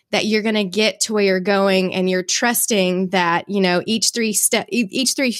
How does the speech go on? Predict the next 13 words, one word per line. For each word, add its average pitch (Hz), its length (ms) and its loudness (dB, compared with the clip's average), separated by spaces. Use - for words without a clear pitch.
feet 233 220 0
that 196 120 0
you're 202 120 2
taking 202 380 0
while 180 120 0
you're 180 140 0
driving, 196 680 0
uh, 190 240 2
is 190 140 2
gonna 190 220 2
lead 190 240 2
you 185 180 2
into 175 680 0